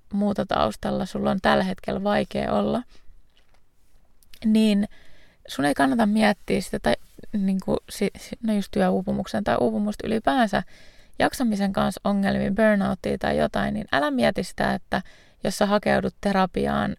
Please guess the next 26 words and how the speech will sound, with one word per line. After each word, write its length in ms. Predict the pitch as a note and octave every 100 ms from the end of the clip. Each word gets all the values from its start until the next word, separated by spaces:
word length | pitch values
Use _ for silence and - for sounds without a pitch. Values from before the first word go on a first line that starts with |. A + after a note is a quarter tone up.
| _
ää, 300 | G3 F#3+ - -
Kelan 320 | - G#3 G3 F#3+
tukemaan 460 | G3+ G#3 G#3 G#3
psykoterapiaan, 1000 | - - - - - - - - - G#3+ -
että 220 | F#3+ -
sä 160 | F#3 F#3+
viet 200 | G3+ -
joltain 480 | - G3+ A3 G#3
paikan, 500 | F#3+ F#3+ G3+ A3+ A#3 - -
et 100 | B3+ -
sä 100 | A3
vie 160 | G3 -
keltään 440 | - G#3 - A3
paikkaa. 440 | A3+ - - - G#3+
Sä 120 | -
oot 100 | A#3
ihan 200 | G3 G3+
yhtä 240 | G3 -
oikeutettu 600 | - - - A3+ - -
saamaan 480 | - - A3 A3 A#3 - - - - -
sitä 160 | -
Kelan 280 | F#3+ G3 C#3
tukemaa 360 | - - D#2 -
psykoterapeut-, 840 | - - - - - - - A#3+ - _ - A3+ -
terapiaa. 520 | G#3+ G#3 - - A#3+ - - - - - -
Ja 260 | G#3+ B3+